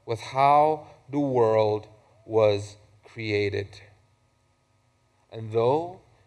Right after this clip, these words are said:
he was tempted by every evil, this human never consented to the way of sinners, but instead,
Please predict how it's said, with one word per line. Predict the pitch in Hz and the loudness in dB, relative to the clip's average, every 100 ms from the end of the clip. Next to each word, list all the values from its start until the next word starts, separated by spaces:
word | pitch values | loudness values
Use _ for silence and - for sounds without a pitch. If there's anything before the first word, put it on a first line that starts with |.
| _ | _
he | _ 131 | _ -6
was | 120 113 - | -2 -2 -4
tempted | - 139 147 - 160 160 170 - _ _ - | -8 -6 -6 -6 -4 -4 -8 -20 _ _ -4
by | 123 131 - - | -2 -2 -6 -6
every | 185 170 190 185 | -6 -6 -10 -10
evil, | 165 120 101 - _ _ _ _ _ _ _ _ _ _ _ _ _ 113 | -10 -10 -12 -18 _ _ _ _ _ _ _ _ _ _ _ _ _ -8
this | 143 | -6
human | - - 139 104 87 - - | -6 -12 -12 -14 -20 -20 -16
never | 104 123 127 143 135 | -6 -6 -2 -2 -2
consented | - 123 113 110 104 104 110 | -6 -10 -8 -12 -12 -14 -16
to | 123 | -14
the | 117 | -12
way | 107 104 104 | -8 -6 -8
of | 101 | -10
sinners, | - 101 95 - - | -18 -20 -20 -20 -10
but | 110 | -10
instead, | 107 - 160 117 - | -10 -6 -4 -4 -10